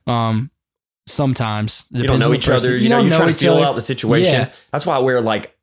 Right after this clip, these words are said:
Speaker 2: I play a ton of golf. So, uh, basically, like, all the polos that I wear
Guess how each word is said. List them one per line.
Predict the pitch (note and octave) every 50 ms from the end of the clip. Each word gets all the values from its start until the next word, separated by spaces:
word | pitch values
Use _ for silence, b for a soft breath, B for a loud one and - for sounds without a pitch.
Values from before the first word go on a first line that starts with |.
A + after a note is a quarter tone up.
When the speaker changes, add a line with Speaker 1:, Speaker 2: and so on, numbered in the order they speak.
| _ A#2+ B2 - - _
Speaker 2:
I | - A2+
play | A2 - C3 A2+
a |
ton | G#2 - A2+
of | G#2+
golf. | F#2+ G#2 F2+ E2 D#2+ -
So, | - A2+ G2+ G2+ F#2 - - -
uh, | - - - - F#2
basically, | F#2 A2 A2 - - B2 A2+
like, | G#2+ G2+ F#2 F#2 - _
all | G2 G#2 A#2 C3 B2+
the | B2+ B2+ B2 B2 A#2 G#2+ -
polos | C#3 D3 D#3 D3 B2 A#2 G#2+ A2
that | A2
I | G#2
wear | G#2 G#2 G#2 G2+ G2+ G2+ G2 F#2+ -